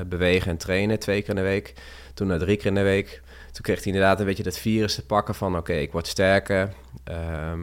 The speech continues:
wat is de volgende stap?" Nou, toen zei ik, "Je moet iets aan je voeding gaan doen. Je kunt, eh, je moet meer eiwitten gaan eten. Wil je, eh, wil je beter gaan herstellen?" Eh, toen weer de volgende stap. "Hoe is je slaap?" Nou, next step, eh,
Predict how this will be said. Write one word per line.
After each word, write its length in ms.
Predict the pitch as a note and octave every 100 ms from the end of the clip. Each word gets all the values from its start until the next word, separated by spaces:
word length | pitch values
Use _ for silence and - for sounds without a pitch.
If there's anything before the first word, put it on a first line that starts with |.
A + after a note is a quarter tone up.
| E2+ -
wat 200 | F#2+ G2+
is 100 | -
de 80 |
volgende 360 | - A2+ G#2+ F2+
stap?" 280 | - C2+ -
Nou, 160 | F#2
toen 120 | - E2+
zei 180 | F2
ik, 120 | E2+ - - - - -
"Je 60 | G#2
moet 160 | G#2
iets 160 | G#2+ -
aan 80 | F#2+
je 80 |
voeding 280 | - A2+ F#2
gaan 140 | E2 D2
doen. 240 | E2 E2+
Je 100 | F2+ E2
kunt, 320 | F2+ F2 -
eh, 300 | E2+ - E2+
je 80 | F#2
moet 180 | F2+
meer 120 | F2 D#2+
eiwitten 400 | G#1+ F#2+ F2+ -
gaan 120 | F#2+
eten. 540 | C2 E2+ E2+ F2 E2+
Wil 140 | F2 D#2
je, 160 | E2
eh, 180 | - - - - -
wil 160 | F#2
je 100 | E2+
beter 280 | E2 E2+ -
gaan 120 | D#2
herstellen?" 560 | E2 - G2+ F#2+ F#2 F#2 - - - - - - -
Eh, 320 | G2 - - - - - -
toen 160 | - E2
weer 100 | E2
de 80 |
volgende 360 | F2 G#2+ G2+ F2+
stap. 320 | E2+ C#2 -
"Hoe 140 | F#2+ F#2
is 100 | -
je 60 |
slaap?" 420 | - G#2 F2+ D#2 - - - - - -
Nou, 160 | F#2+ - - -
next 320 | G2 G2 -
step, 280 | G2 F#2 - - - -
eh, 240 | F#2 E2+